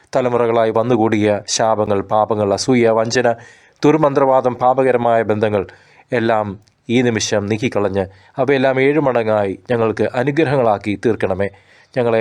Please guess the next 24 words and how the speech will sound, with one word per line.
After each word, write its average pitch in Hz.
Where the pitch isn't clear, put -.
വേദനിപ്പിച്ചവരോട് 110
ക്ഷമിക്കുവാനും 101
എനിക്ക് 123
ക്ഷമ 143
ചോദിക്കുവാനും 104
എൻ്റെ 120
അരക്ഷിതാവസ്ഥ, 117
അഹങ്കാരം, 104
ഭൗതിക 135
മോഹങ്ങൾ, 117
ഉത്കണ്ഠ, 104
അത്യാഗ്രഹം, 104
ആർത്തി, 127
പരിഭ്രമം, 123
വിഷാദം, 110
സ്വർഗത്തിൽ 135
നിന്നല്ലാത്ത 123
എല്ലാ 139
കാര്യങ്ങളും 117
ഉപേക്ഷിക്കാനുള്ള 117
കൃപ 107
ഈ 131
നിമിഷം 101
എനിക്ക് 101